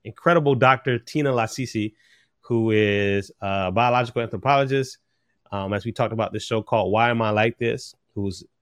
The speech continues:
fantastic, not just in the science, but in her delivery of the science. Um, <clears throat> for a long time, I had been working with, I, I would say long time, but prior to this,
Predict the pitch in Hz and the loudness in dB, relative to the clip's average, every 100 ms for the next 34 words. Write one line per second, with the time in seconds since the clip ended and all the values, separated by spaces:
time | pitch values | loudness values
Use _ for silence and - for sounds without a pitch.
0 | _ _ _ _ _ _ 131 117 110 - | _ _ _ _ _ _ -2 -2 -4 -2
1 | 131 143 - 160 - _ _ _ _ 117 | 2 2 0 -4 -6 _ _ _ _ 2
2 | 139 147 170 165 151 - 135 135 151 - | 2 4 4 4 2 0 0 2 0 -4
3 | - _ _ _ - 127 120 127 117 107 | -20 _ _ _ -6 -2 2 2 4 4
4 | 127 139 143 139 139 135 135 - - _ | 4 2 0 0 2 2 2 -2 -14 _
5 | _ _ _ _ - 107 98 98 95 107 | _ _ _ _ -4 0 2 2 0 -6
6 | _ - - 220 185 123 113 - 135 113 | _ -4 2 8 8 8 2 2 4 6
7 | 127 147 - 135 131 127 120 117 110 120 | 6 4 4 2 4 2 2 2 2 2
8 | 131 120 120 _ _ _ _ - 110 110 | -2 -8 -10 _ _ _ _ 0 2 2
9 | - 85 - 226 180 185 160 139 131 131 | 0 -2 0 2 2 2 4 4 4 2
10 | 131 127 123 107 - _ _ - - 175 | 0 2 0 0 -4 _ _ 0 6 8
11 | 147 - 117 107 107 | 6 2 2 0 0